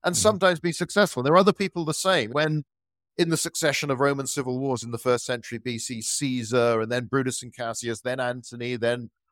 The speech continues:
Speaker 1: Augustus will go through and will reappoint or confirm or change the rulers, the relationships between cities, what's in this kingdom, what's in that kingdom.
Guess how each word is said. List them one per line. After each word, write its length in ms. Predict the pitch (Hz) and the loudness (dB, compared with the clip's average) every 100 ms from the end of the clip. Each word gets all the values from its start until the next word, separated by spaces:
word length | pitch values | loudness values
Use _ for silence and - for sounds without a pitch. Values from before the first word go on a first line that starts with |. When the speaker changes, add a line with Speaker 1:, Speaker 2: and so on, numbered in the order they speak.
| 120 | -4
Speaker 1:
Augustus 640 | 107 139 139 - 127 - | 4 6 6 2 -2 2
will 160 | 139 | 2
go 300 | 123 147 156 | 4 6 6
through 420 | 151 - 143 123 - _ _ - | 4 0 2 2 0 _ _ 0
and 240 | 156 151 | 2 2
will 220 | 156 151 | 2 2
reappoint 760 | 135 165 170 - 170 165 160 - | 4 6 6 4 -2 -2 -4 -4
or 120 | 151 | -4
confirm 960 | - 165 143 - 160 156 151 156 151 147 | -2 -6 -6 2 6 8 8 6 2 -2
or 240 | 131 151 | 0 0
change 800 | 147 - 160 156 147 143 143 - - _ _ _ | 0 0 0 0 -2 -6 -8 -10 -12 _ _ _
the 60 | 143 | 4
rulers, 640 | 156 160 156 151 143 - | 6 8 8 6 4 -2
the 140 | 147 143 | -2 0
relationships 600 | 135 156 - - 151 - | 2 0 -2 -6 -8 -8
between 200 | 147 131 | -10 -6
cities, 560 | - 170 - 165 160 | -4 -4 -4 -6 -4
what's 320 | 131 143 - 156 | 0 -2 -2 -6
in 100 | 143 | -2
this 200 | 151 - | -4 -2
kingdom, 380 | 160 151 151 | -4 -2 -2
what's 240 | 143 143 - | 0 -2 -2
in 100 | 143 | 0
that 260 | 147 147 - | 2 0 -2
kingdom. 480 | 156 143 147 139 | -6 -2 -2 -2